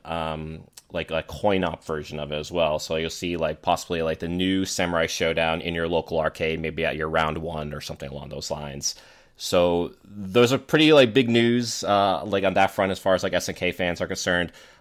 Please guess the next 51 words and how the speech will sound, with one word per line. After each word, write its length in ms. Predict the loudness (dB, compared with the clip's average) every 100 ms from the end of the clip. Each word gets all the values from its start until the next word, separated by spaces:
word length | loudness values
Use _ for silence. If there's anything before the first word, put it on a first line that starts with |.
| -4
uh, 200 | 0 0
with 100 | 2
all 120 | 2
that. 200 | 4 2
So 200 | 0 0
we'll 180 | 0 -2
kinda, 180 | 0 2
like, 180 | 0 -2
wait 200 | -4 -4
and 100 | -6
see 300 | -4 -2 -4
as 100 | -4
far 300 | -2 0 0
as, 160 | -2
like, 320 | -2 -2 -4 _
what 280 | -4 -4 -2
other 260 | -2 -2
developing 500 | -4 -2 0 0 -2
news 320 | -6 -6 -6 -8
are 140 | -6
gonna 180 | -6 -2
happen 280 | -2 0 -2
with 140 | 2
that. 280 | 2 2 -2 -20 -20 _ -2
Um, 640 | 2 2 2 -2 -8 -4
but 120 | 0
Robert, 320 | 4 4 6 4
I 40 |
was 120 | 2
kinda 160 | 0 -2
curious, 340 | 0 -2 -2
and 80 | -2
I 60 | -2
guess, 220 | -4 0
like, 320 | 0 0 -4 -6
on, 600 | -4 -2 -4 -8 -10 -18 _
you 120 | -6
know, 80 | -6 -4
what 200 | -4 0
you 140 | 0
think, 300 | 2 2 4
I 100 | 2
guess, 300 | 4 0 2
on 100 | -2
this, 240 | -2 -4 -2
uh, 200 | -2 -2
on 60 |
this 120 | -6
breaking 360 | -4 -4 -4 -8 -8
<laughs> 60 |
news. 300 | -8 -8 -10